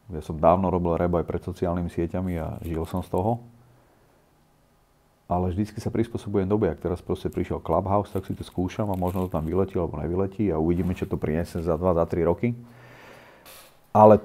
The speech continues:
to, čo si povedal, že sú influenceri, ktorí vlastne nič nevedia, tak si myslím, že to nemá dlhú životnosť.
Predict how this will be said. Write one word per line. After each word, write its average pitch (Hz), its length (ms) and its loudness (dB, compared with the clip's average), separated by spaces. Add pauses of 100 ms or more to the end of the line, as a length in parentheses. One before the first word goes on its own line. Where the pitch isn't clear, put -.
(140)
to, 143 160 12
čo 147 160 4
si 131 160 0
povedal, 135 480 12
že 117 160 4
sú 135 320 4
influenceri, 120 640 6
ktorí 113 240 6
vlastne 107 400 6
nič 107 160 0
nevedia, 113 640 4 (2500)
tak 101 160 4
si - 160 -4
myslím, 95 320 -2
že 92 80 -4
to 85 160 -6
nemá 87 160 -2
dlhú 85 240 -2
životnosť. 82 480 -6